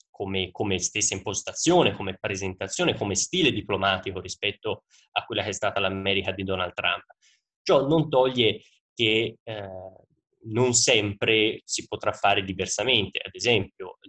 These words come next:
i rapporti con, con la Cina difficilmente, eh,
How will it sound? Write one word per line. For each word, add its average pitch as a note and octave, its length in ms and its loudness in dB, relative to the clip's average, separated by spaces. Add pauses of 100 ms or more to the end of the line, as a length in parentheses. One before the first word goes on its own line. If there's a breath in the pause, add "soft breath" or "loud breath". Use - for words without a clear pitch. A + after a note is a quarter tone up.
(120)
i G2 120 -4
rapporti F#2+ 720 -2
con, G2 300 -10 (500)
con G2+ 140 -12
la A#2+ 120 0
Cina G2+ 460 0 (1000 soft breath)
difficilmente, G#2+ 1300 0
eh, G2+ 360 -2